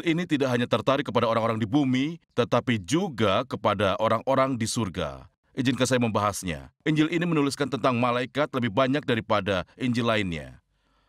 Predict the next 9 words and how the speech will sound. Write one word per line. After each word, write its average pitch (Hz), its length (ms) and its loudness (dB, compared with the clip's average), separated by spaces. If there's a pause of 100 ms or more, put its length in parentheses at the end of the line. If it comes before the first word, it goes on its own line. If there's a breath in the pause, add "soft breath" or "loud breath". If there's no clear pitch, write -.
(160)
Berkali-kali 127 1120 0 (400)
ada 143 240 2
malaikat 156 560 2
yang 120 80 2
muncul 139 400 0
dalam 113 160 0
kisah 120 240 -2
tersebut. 90 560 -2 (400)
Makhluk-makhluk 135 880 0